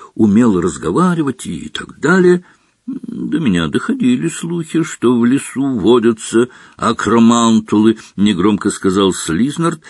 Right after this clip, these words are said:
оглядываясь на черную стену деревьев. «Выходит, это правда?»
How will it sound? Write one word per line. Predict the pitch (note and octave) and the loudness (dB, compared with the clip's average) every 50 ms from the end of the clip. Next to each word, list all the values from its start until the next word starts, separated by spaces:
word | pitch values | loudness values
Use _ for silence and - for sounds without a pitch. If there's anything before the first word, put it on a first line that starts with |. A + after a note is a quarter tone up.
| - - - | -20 -16 -10
оглядываясь | - - - - E2+ G#2 G#2 G#2 A#2+ B2 A#2+ - - | -8 -8 -4 -2 -2 0 2 2 4 2 2 0 -2
на | F#2+ F2+ F2 | -4 -4 -4
черную | - - G#2 G2+ G2+ G2 G#2+ G2 F2+ | 0 2 2 2 2 0 -2 -2 -4
стену | - - - F#2+ F#2+ G2 G2+ | -4 -4 -4 -4 -2 -2 -2
деревьев. | F#2+ F2+ F2 E2 F2+ F#2+ F#2 F#2 F2 - _ _ _ _ _ _ _ _ _ _ _ - - | -2 -2 0 2 2 2 2 0 -2 -8 _ _ _ _ _ _ _ _ _ _ _ -16 -14
«Выходит, | D2 C2 B1 B1+ - - C#2+ C#2+ C#2 C#2 D2 - - | -14 -12 -14 -16 -14 -12 -12 -12 -10 -12 -12 -12 -14
это | D#2 D2+ - - | -16 -14 -14 -18
правда?» | - - - - - D#2 F2+ A2 C3+ D3+ D3+ D#3+ F#3 A3 C4+ | -18 -16 -16 -12 -10 -10 -8 -10 -10 -12 -8 -6 -6 -6 -6